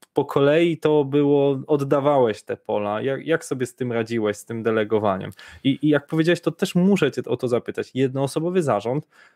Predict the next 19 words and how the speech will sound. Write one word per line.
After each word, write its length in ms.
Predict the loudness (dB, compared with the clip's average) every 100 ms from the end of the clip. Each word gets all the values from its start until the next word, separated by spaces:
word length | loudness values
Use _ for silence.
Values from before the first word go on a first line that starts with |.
| _ _ _ _
przez 380 | -6 -4 -4 -10 _ _
dziesięć 400 | -4 -4 -2 -2
lat, 300 | 2 0 0
tak, 240 | 0 0 0
dziesięć 320 | -4 -6 -8
plus 360 | -2 0 0 0
lat, 380 | 0 0 -4 _ _ _ _ _ _ _ _ -4
to 80 | 2
jak 220 | 2 0
ty 100 | -2
w 40 |
ogóle 180 | 2 4
radziłeś 280 | 4 2 0
sobie, 240 | 0 -2
nie 100 | 0
wiem, 140 | 0 0
żeby 160 | -2
pojechać 260 | 0 0 0
na 120 | -2